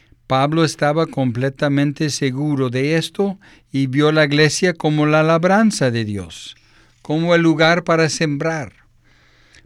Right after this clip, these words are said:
Por eso dijo, Yo sembré, Apolos regó, pero el crecimiento lo ha dado Dios. En el capítulo catorce del libro de Romanos,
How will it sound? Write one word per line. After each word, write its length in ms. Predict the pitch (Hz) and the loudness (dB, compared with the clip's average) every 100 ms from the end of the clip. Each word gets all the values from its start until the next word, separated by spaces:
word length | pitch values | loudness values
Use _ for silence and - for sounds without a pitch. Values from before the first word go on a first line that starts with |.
| _ | _
Por 180 | - 131 | -2 2
eso 300 | 156 151 165 | 2 2 0
dijo, 520 | 165 190 - 131 - _ _ _ | 0 -2 -4 -12 -14 _ _ _
Yo 240 | 127 147 143 | 0 2 0
sembré, 800 | - 131 123 139 165 135 95 _ _ _ _ - | -2 -2 0 0 0 -2 -10 _ _ _ _ -8
Apolos 600 | 127 123 151 156 156 131 | -4 -2 0 2 2 -2
regó, 680 | 135 131 127 143 165 127 98 _ _ _ _ _ | -2 0 0 0 -2 -4 -14 _ _ _ _ _
pero 280 | - 131 139 | -2 0 0
el 180 | 135 127 | -2 -4
crecimiento 1200 | - 143 127 - 127 120 147 175 156 135 127 135 | -2 0 0 -2 -2 0 0 0 -2 -4 -6 -6
lo 320 | 135 123 123 | -6 0 0
ha 120 | 120 117 | 0 -2
dado 440 | 127 135 139 143 | -2 0 -2 -4
Dios. 720 | 123 113 120 104 92 - - _ _ _ _ _ _ - | -6 -4 -4 -4 -10 -16 -18 _ _ _ _ _ _ -2
En 120 | 143 | 0
el 160 | 151 143 | 0 0
capítulo 600 | 139 127 165 170 175 165 | -2 -2 -2 -2 -4 -2
catorce 720 | 147 135 165 156 135 - 165 | -4 -4 0 0 0 -4 -4
del 220 | 143 127 | -2 -2
libro 300 | 127 135 143 | -2 -2 -2
de 120 | 135 | -2
Romanos, 760 | 127 123 123 127 113 135 135 | -2 -2 -2 -2 -4 -6 -10